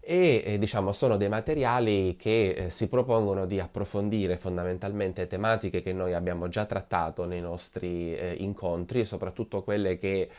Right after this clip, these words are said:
ehm, diciamo, non abbiamo potuto sondare fino a fondo per mancanza di tempo e dove è stato possibile, insomma, ho inserito,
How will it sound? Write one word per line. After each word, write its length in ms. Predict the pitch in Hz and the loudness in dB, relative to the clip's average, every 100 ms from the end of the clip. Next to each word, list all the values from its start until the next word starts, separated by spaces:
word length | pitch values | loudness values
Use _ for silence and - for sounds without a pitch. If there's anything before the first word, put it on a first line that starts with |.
| - - - - | -20 -20 -20 -8
ehm, 680 | 98 92 92 90 87 85 85 | -2 0 0 -2 -2 -4 -4
diciamo, 360 | 87 90 85 | -4 -2 -2
non 140 | 90 95 | -2 -2
abbiamo 360 | 95 104 101 95 | -2 0 0 0
potuto 380 | 98 98 101 | -2 -2 -2
sondare 560 | 92 92 95 98 90 92 | -2 -2 0 2 2 0
fino 220 | 101 90 | -2 -2
a 40 | 92 | -4
fondo 400 | - 117 104 92 | -2 0 0 -2
per 160 | 90 | -2
mancanza 500 | 90 87 95 92 92 | -2 -4 -4 -6 -4
di 120 | 92 87 | -8 -6
tempo 540 | 76 80 90 156 190 - - - | -4 -6 -2 -2 -2 -8 -20 -18
e 320 | - 160 117 - | 2 4 4 0
dove 260 | 104 101 107 | 0 2 2
è 40 | |
stato 300 | 110 107 117 | 0 -2 -2
possibile, 520 | 151 139 117 101 85 | -2 -4 -4 -2 -2
insomma, 320 | 90 - 92 | -2 -4 -2
ho 120 | 95 101 | 0 0
inserito, 760 | 101 107 104 92 90 92 92 | 0 0 0 -2 0 -2 -2